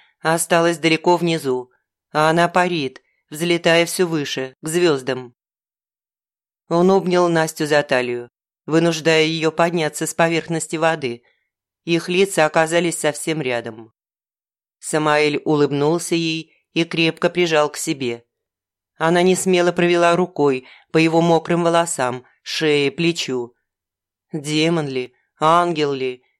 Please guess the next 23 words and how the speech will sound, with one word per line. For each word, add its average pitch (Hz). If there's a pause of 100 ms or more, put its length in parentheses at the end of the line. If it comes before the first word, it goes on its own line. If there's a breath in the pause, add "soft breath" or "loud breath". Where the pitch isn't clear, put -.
(100)
павший 165
с -
неба, 139 (360)
враг-искуситель 170 (320 soft breath)
или 170
надежный 170
союзник, 151 (600)
то 160
был 170
мужчина, 143 (420)
желанный 170
и 175
притягательный. 139 (920)
Она 156
коснулась 165
губами 160
уголка 160 (100)
его 156
рта, 160 (180)
где 151
блестела 160
капля 151
воды. 147